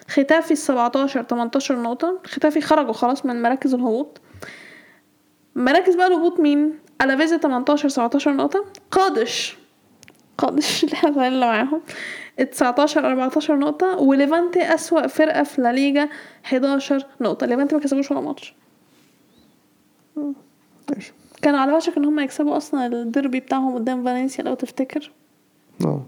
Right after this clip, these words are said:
Speaker 1: يا. بس هي دي لا ليجا.
Speaker 2: التوبيك اللي بعده.
Speaker 1: سيريا.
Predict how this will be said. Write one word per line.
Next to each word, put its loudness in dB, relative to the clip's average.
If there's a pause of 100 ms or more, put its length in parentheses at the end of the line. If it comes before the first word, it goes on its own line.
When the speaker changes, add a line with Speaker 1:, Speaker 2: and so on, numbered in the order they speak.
(240)
Speaker 1:
يا. -8 (2000)
بس 0
هي 0
دي 0
لا 0
ليجا. 2 (3500)
Speaker 2:
التوبيك -2
اللي 0
بعده. 0 (760)
Speaker 1:
سيريا. -2